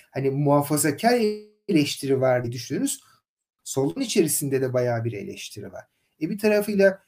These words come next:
meşhur Kemal Tahir Bozkır'daki Çekirdek adlı romanında köy enstitülerini eleştiriyor. O bambaşka bir tartışma konusu. E, aslında köy enstitülerini mi eleştiriyor yoksa orada bir C H P eleştirisi olduğunu ben daha fazla zannediyorum.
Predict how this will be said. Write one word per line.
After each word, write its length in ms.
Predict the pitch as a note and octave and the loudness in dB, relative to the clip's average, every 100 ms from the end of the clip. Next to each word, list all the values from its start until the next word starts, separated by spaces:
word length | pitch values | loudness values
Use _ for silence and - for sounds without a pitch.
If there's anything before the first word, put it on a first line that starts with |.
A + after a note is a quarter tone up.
| _ | _
meşhur 500 | E3+ F3+ - F#3 F#3 | -2 -2 2 0 0
Kemal 400 | - E3+ F3 F3 | -2 2 2 2
Tahir 260 | F3+ F3+ F3+ | 2 2 2
Bozkır'daki 540 | E3+ E3+ F3 F3 F3 | -2 0 0 -2 -4
Çekirdek 500 | G#3+ G3+ G#3 G3+ G3 | -4 -2 -2 0 2
adlı 260 | D3 C#3 C3+ | 2 2 0
romanında 540 | C3 C3 B2+ B2+ B2 | 2 0 -2 -4 -4
köy 200 | B2 B2 | -2 -4
enstitülerini 440 | A#2+ - B2 A#2+ A2+ | -4 -4 -4 -2 -2
eleştiriyor. 600 | A2+ A2+ - A#2 E3 G#3+ _ _ - | -2 -4 -8 -4 -4 -6 _ _ -4
O 100 | D#3 | 2
bambaşka 520 | G#3+ B3 E3+ - C3+ | 4 6 4 2 -2
bir 140 | C3 | -2
tartışma 480 | - A#2+ - B2+ A#2 | -4 -6 -6 -8 -8
konusu. 500 | B2 E3 G3+ C#4+ A3+ _ _ _ - | -8 -8 -6 -4 -6 _ _ _ -2
E, 280 | C#3 C3+ - | 0 0 -2
aslında 400 | C#3+ - D#3+ C#3+ | -4 -4 -4 -4
köy 180 | D#3 D#3 | -4 -4
enstitülerini 360 | D#3 D#3+ D#3+ | -4 -4 -2
mi 120 | G3 F#3 | 0 0
eleştiriyor 600 | F3+ E3+ - F#3 F#3 F#3 | 0 -2 -4 -2 0 2
yoksa 560 | D3+ D3+ E3+ D#3 - _ _ | 0 0 2 2 0 _ _
orada 220 | D3 D3 D3 | -6 -4 -4
bir 160 | D3 | -2
C 200 | C3+ D3+ | 0 2
H 160 | D#3 - | 0 4
P 100 | G#3+ | 6
eleştirisi 1000 | E3+ C#3 - - B2 A#2 - C3+ B2+ A#2 - | 6 4 -2 -8 -6 -4 -4 -2 -4 -6 -4
olduğunu 500 | C3 B2+ B2+ C3 B2+ | 0 0 -2 -4 -2
ben 200 | B2+ B2 | -2 0
daha 160 | C3 | 0
fazla 580 | D3 D#3 B2+ A#2 A2 - _ _ - | 2 0 0 -4 -6 -8 _ _ -6
zannediyorum. 760 | A#2 E3 C4 G#3+ D#3+ A2 G2 | -4 -2 -2 2 2 2 -4